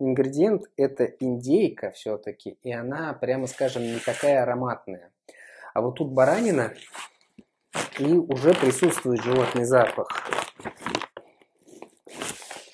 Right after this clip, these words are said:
Что касается крокетов. Крокеты, честно говоря,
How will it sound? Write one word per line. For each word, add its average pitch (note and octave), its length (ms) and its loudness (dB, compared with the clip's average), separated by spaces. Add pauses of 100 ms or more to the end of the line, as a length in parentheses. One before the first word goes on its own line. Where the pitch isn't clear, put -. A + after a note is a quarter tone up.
(180)
Что G#3+ 500 0
касается D3+ 1120 -2 (1600)
крокетов. - 540 0 (340)
Крокеты, - 440 -2
честно D#3+ 340 -6
говоря, C#3+ 380 -6